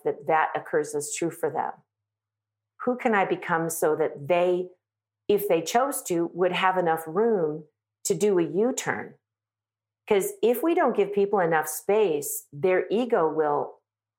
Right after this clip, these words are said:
require, the negative ego will require that they stay attached to that opinion, that open ion.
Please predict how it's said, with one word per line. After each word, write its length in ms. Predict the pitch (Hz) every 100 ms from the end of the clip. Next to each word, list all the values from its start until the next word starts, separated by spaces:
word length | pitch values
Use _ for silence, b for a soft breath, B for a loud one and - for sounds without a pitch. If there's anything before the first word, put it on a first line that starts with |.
| _ _ _ _ _ -
require, 960 | 175 - - 220 226 170 143 131 -
the 80 | 175
negative 460 | 175 214 240 190 139
ego 400 | 147 135 123 131
will 140 | 156 156
require 760 | 147 - 180 190 156 135 139 B B B
that 240 | 156 175 -
they 140 | 156
stay 360 | 147 - 196 196
attached 760 | 147 - 185 180 160 - - - _ _ _ _ -
to 80 |
that 260 | 160 165 165 -
opinion, 500 | 160 160 175 175 165
that 200 | - 135 -
open 260 | 147 147
ion. 460 | 147 151 143 139